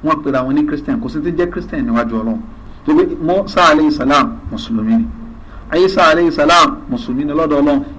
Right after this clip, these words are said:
Ìlànà kan náà ni gbogbo àwọn ànábì Ọlọ́run bá tọ̀. Ọlọ́run bá ní, ẹ rí pé Ọlọ́run ní, "ورسله."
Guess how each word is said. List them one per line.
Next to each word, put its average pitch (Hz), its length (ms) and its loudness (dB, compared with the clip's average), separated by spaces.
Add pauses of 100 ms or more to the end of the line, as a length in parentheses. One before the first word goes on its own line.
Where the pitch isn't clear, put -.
Ìlànà 147 440 4
kan 160 140 0
náà 180 120 2
ni 139 60 4
gbogbo 131 180 2
àwọn 127 140 4
ànábì 131 220 0
Ọlọ́run 123 220 0
bá 120 140 2
tọ̀. 113 180 -6 (400)
Ọlọ́run 151 180 4
bá 156 100 6
ní, 151 240 4 (320)
ẹ 160 120 4
rí 147 60 4
pé 151 120 4 (420)
Ọlọ́run 135 260 2
ní, 135 140 2 (100)
"ورسله." 113 920 0